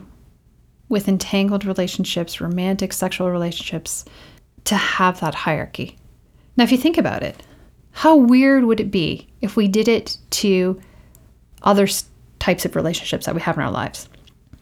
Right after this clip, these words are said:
For example, with our kids. If we used the similar language and similar actions towards how we approached our children, this is how silly it would sound. Things like, "Well,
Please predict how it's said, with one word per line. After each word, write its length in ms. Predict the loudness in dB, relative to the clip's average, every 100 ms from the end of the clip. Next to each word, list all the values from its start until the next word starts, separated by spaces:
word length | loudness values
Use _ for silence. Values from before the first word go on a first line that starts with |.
| -8
For 120 | -2
example, 420 | -2 -2 -6 -10 -16 -2
with 140 | 2
our 80 | 2
kids. 520 | 0 -6 -6 -10 -10 -16 -20 _ _ _ -20 _ _ _ _ _ _ -2
If 220 | 0 2
we 520 | 6 6 6 2 -2 _ _ _ _ _
used 520 | 0 4 4 2 -2 -6
the 100 | -4
similar 500 | 0 2 4 4 4
language 440 | 2 0 0 0
and 120 | -2 -2
similar 400 | 0 2 2 0
actions 680 | -2 -4 -4 -4 -4 -8 -12 -20 -18
towards 340 | -4 0 0 0
how 160 | 0
we 100 | 0
approached 400 | -4 -6 -6 -4
our 80 | -6
children, 500 | -4 -4 -4 -4 -8 -12 _ _ _ _ _ _ -2
this 280 | 2 2
is 100 | 2
how 420 | 0 0 0 0 -6 -10
silly 380 | -6 -2 0 -2
it 60 |
would 140 | -4 -6
sound. 300 | -6 -6 -8 -14 -20 -20 _ _ _ _ -2
Things 260 | 0 2
like, 400 | 2 2 -2 -10 -20 -20 -20 _ _ _ _
"Well, 380 | 4 4 4